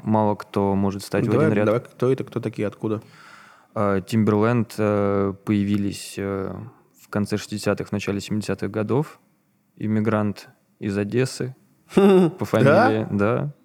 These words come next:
Speaker 1: Шульц у него была фамилия. Имя не помню. Помню, что фамилия Шульц, помню, что он из Одессы, и помню, что он придумал Timberland,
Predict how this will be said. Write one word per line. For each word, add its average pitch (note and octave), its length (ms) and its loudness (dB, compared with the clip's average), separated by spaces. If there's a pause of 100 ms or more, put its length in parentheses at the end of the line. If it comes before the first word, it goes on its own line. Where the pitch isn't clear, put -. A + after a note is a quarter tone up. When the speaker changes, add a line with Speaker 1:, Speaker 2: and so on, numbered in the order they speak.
(1040)
Speaker 1:
Шульц - 520 -2
у G#2 80 -6
него G2+ 200 -2
была G2+ 240 -6
фамилия. G2+ 540 -8 (760)
Имя G2+ 260 2
не F#2+ 140 0
помню. C3+ 460 0 (440)
Помню, G#2+ 260 2
что G2+ 140 -6
фамилия G2+ 400 -2
Шульц, C3+ 380 -4 (100)
помню, G#2+ 240 2
что - 160 -4
он G2+ 100 0
из F#2+ 80 -2
Одессы, A2+ 540 -2 (400)
и G2+ 80 -4
помню, A2 320 2
что F#2+ 280 0
он G2+ 340 0 (160)
придумал G2+ 420 2
Timberland, G#2+ 640 0